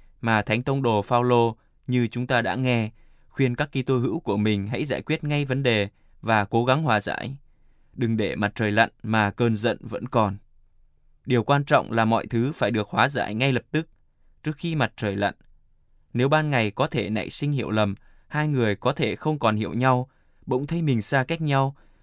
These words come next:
nhưng không nên giao ban đêm cho ma quỷ. Thói xấu này sẽ khiến chúng ta không ngủ được vào ban đêm. Nghiền ngẫm những lý do của mình và những sai lầm không thể giải thích được – những lỗi lầm mà không bao giờ là của chúng ta, nhưng luôn là của người khác.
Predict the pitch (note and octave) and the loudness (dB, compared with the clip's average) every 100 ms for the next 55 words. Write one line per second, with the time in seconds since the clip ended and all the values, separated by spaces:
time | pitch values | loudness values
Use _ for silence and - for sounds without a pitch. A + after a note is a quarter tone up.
0 | - D#3 D#3+ E3+ D#3+ D#3+ D#3+ D#3 D#3 D#3 | -4 -2 -2 -2 -2 -2 -2 0 2 2
1 | D#3 D#3 D#3 D#3 D3+ D3 C#3 G2+ - C#3 | 2 0 0 -2 -2 -2 -2 -6 -6 -10
2 | _ _ _ - _ _ - C3 - C#3 | _ _ _ -20 _ _ -2 -2 0 0
3 | D3 A#2 G#2 - - - - C3 C3 C#3 | 2 2 0 -6 -16 -12 -4 0 0 -2
4 | C#3+ D3+ D3 E3+ E3+ B2+ A#2+ A2 - G#2 | -2 -2 0 0 0 -2 -2 -2 -2 -2
5 | A2+ B2 B2 A#2+ A#2 _ _ _ _ _ | 0 0 0 0 -4 _ _ _ _ _
6 | - B2 G#2+ A#2 - D3 D3+ C#3+ D3 D3+ | 0 2 4 0 0 0 2 2 2 0
7 | C#3+ G#2 A2+ A2+ G#2 G2+ A2+ G#2+ A2+ C3+ | 2 0 2 2 2 0 2 2 0 -2
8 | D#3 C#3+ B2 G#2 - E3+ D3 F#2 F#2+ - | -2 2 2 0 0 -2 0 -2 -2 -4
9 | - C#3+ B2+ G#2 - - _ _ _ B2+ | -4 -2 0 0 -4 -20 _ _ _ -6
10 | A#2+ C3+ D3 C#3 G#2+ G#2 G#2 - D#3+ D#3+ | 0 0 4 2 4 4 2 0 -2 -2
11 | C#3+ A#2+ G#2 G2+ - - A2+ B2 C3 B2+ | 2 2 2 0 -2 -6 -4 0 2 2
12 | B2+ _ _ - D#3 D#3+ D#3 D#3+ A#2+ G#2 | 0 _ _ -8 -2 2 2 2 0 -2
13 | F#2 G#2 G2+ - C3+ | -2 -2 -2 -2 -4